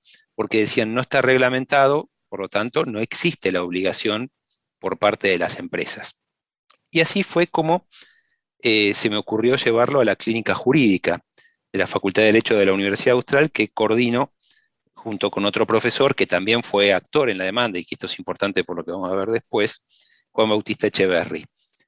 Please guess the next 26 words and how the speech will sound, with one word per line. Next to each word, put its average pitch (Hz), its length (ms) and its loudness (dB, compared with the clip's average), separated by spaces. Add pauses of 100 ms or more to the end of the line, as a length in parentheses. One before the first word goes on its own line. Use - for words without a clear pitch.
(160)
Eh, 117 280 2
en 120 80 0
la 123 80 2
clínica 160 420 -2
nosotros 131 400 -4
tratamos 110 340 0
de 110 100 0
llevar 107 320 2
casos 113 540 -2 (380)
institucionales, 107 1120 0
de 92 100 -2
repercusión 92 880 -6 (240)
pública, 117 540 2
donde 92 260 2
podamos 120 460 0
influir 107 340 0
en 107 80 2
políticas 101 420 0
públicas 113 560 -2
o 95 40 -6
podamos 107 440 0
tener 104 280 0
una 101 180 0
visión 98 380 -4
solidaria 104 600 4
de, 95 280 4